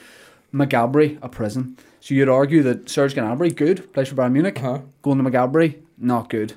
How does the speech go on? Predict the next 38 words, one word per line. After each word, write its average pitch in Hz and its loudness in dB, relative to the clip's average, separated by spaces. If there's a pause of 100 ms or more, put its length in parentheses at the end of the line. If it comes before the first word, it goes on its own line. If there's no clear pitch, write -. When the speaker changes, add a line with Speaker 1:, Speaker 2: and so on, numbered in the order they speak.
(340)
Speaker 1:
unless 117 -4
you're 117 -4
into 110 -4
lifting 120 -4
weights 117 -8
and 110 -4 (440)
Speaker 2:
An 135 -6
Irish 120 -4
history. - -8 (260)
Speaker 1:
<laughs> - -16
Yeah. 127 -6 (420)
So 127 2 (520)
I'm 147 2
gonna 151 4
run 127 2
a 123 -2
couple 120 -6
of 123 -8
subjects 135 0
Speaker 2:
Mm-hmm. - -8
Speaker 1:
by 185 2
you, 226 0 (280)
and 117 -2
I - 2
want 120 0
you 120 0
to 120 -2
tell 117 -4
me 120 2
whether 117 0
this 113 -4
is 113 -6
Gnabry, 135 -2 (120)
Speaker 2:
Mm-hmm. - -12 (160)
Speaker 1:
good, 165 2 (520)
or 131 -2
Magabry, 123 -2 (640)
bad. 117 -6